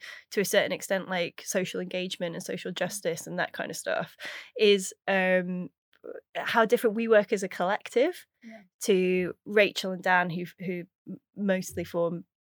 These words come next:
Speaker 1: Fan Shen. I know they also bring on lots of different collaborators for their projects, but, um, s-, just stuff like how we navigate the world in terms of, for us, we often work as,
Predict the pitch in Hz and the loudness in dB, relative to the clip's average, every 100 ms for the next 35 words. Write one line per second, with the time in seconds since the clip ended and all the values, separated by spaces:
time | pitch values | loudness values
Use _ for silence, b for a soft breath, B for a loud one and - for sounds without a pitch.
0 | - 165 160 170 156 165 170 165 165 165 | -8 -6 -4 -2 -2 -2 -4 -4 -4 -6
1 | 185 165 165 165 170 - - - 175 160 | -6 -6 -6 -8 -10 -12 -10 -8 -8 -6
2 | 170 175 170 165 - 170 165 185 170 104 | -6 -4 -4 -6 -8 -8 -4 -4 -4 -6
3 | - - B B B _ 202 185 185 185 | -10 -16 B B B _ 0 0 2 2
4 | 180 175 180 _ _ - - - - - | 2 -2 -8 _ _ -12 -8 -8 -6 -2
5 | 330 - - 285 247 - 226 220 - 190 | 0 -2 0 2 2 2 4 4 2 -2
6 | 180 175 185 180 180 170 170 160 - _ | -2 -2 -2 -2 -4 -2 0 -2 -4 _
7 | _ _ _ - 180 180 185 160 160 170 | _ _ _ -4 -2 4 4 6 2 -2
8 | 170 - 180 175 175 170 165 165 160 165 | -6 -8 -6 -6 -6 -6 -4 -2 0 -2
9 | - _ _ _ - - 185 - 214 170 | -10 _ _ _ -8 -2 0 6 8 8
10 | 165 - 190 175 180 165 - 180 175 175 | 4 -2 -4 0 -2 -2 -6 -4 -4 -4
11 | 175 _ 180 175 170 170 165 - - - | -10 _ -4 -2 -2 -2 -4 -8 -20 -20
12 | _ _ _ _ _ - 180 170 165 165 | _ _ _ _ _ -2 0 0 0 -2
13 | - | -6